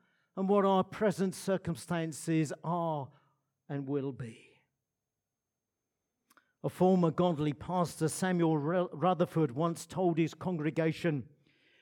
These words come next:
"Whenever I find myself in the cellar of affliction, I always look about for the wine."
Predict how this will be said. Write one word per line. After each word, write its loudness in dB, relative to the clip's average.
"Whenever 6
I 4
find 2
myself 2
in 2
the 4
cellar 2
of 0
affliction, -6
I -6
always 2
look -4
about -6
for -8
the -4
wine." -8